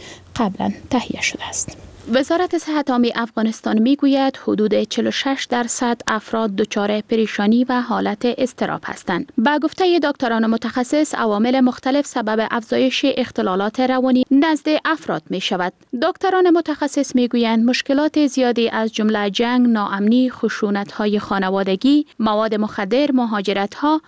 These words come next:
و بیکاری سبب بروز اختلالات روانی نزد افراد می‌گردد.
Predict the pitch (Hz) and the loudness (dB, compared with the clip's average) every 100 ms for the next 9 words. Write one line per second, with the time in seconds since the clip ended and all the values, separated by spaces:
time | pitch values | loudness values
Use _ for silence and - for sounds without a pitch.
0 | 277 330 277 - - 190 180 196 - - | -2 0 0 -2 -4 -2 0 -2 -4 -18
1 | - - 330 330 320 311 254 254 240 247 | -8 -2 0 2 2 2 0 0 0 -2
2 | - 220 - 214 190 196 202 214 196 185 | -2 -8 -4 -2 0 -2 -2 -2 -2 0
3 | 190 226 285 269 277 262 269 269 277 269 | 2 4 4 4 0 0 0 0 0 -4
4 | - 147 - 175 175 185 196 190 | -6 -10 -8 -6 -4 -2 0 0